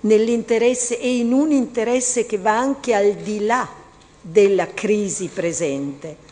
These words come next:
perché la riforma non è un, non è fatta per superare la recessione, ma è fatta per traghettare il Paese attraverso la recessione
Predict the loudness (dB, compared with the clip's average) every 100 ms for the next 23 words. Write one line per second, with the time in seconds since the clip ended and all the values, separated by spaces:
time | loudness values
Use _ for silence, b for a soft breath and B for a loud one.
0 | B B -2 0 2 0 -2 4 4 4
1 | 0 -6 -6 -4 -2 -2 -2 0 0 -2
2 | -10 -20 B B -8 -4 -4 -4 -4 -2
3 | 0 -2 -2 -2 -2 -8 -4 -2 -2 -2
4 | -4 -2 -2 -2 0 2 4 2 2 -2
5 | -2 -4 -4 -4 -4 -2 2 2 2 -2
6 | -6 -8 B B B -6 -4 -2 2 2
7 | 0 -4 -2 2 2 0 -4 -2 0 0
8 | -4 0 2 2 0 -4 -4 -4 -4 -2
9 | -2 0 2 0 -2 -6 -6 -8 -4 0
10 | 0 0 -4 -6 -6 -8 -6 -6 -4 0
11 | 0 0 -4